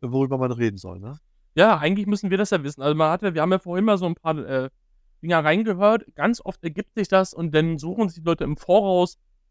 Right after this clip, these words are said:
Speaker 2: schreiben sie auf, geht eine ganze Woche rum und dann schreibt man sich halt unter der Woche auf, „Hey, heute habe ich das und das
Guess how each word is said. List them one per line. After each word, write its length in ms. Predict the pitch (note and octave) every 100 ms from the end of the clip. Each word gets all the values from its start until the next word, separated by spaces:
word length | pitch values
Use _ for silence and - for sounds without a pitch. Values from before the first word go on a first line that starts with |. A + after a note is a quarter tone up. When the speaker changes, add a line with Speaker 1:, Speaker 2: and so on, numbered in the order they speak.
| _ _
Speaker 2:
schreiben 240 | D#3 F3 F3
sie 120 | E3
auf, 160 | C#3+ D3 _ _
geht 160 | E3+ F3+
eine 100 | F3+
ganze 280 | E3+ G3+ F3+
Woche 160 | D#3+
rum 320 | D#3+ C3+ C#4+ F4 _ _ _ _ _ _
und 140 | F3+
dann 100 | G3+
schreibt 320 | G3 F#3+ A3 A3+
man 80 |
sich 120 | G3+ F3+
halt 120 | G3+
unter 200 | G#3 G#3+
der 140 | F#3+
Woche 180 | F#3 F#3
auf, 300 | - F#3 F#3+
„Hey, 160 | F#3 F#3
heute 340 | D#3+ E3 E3
habe 160 | D3+ C#3+
ich 100 | -
das 200 | D#3 D#3
und 120 | D#3+
das 260 | C3 C3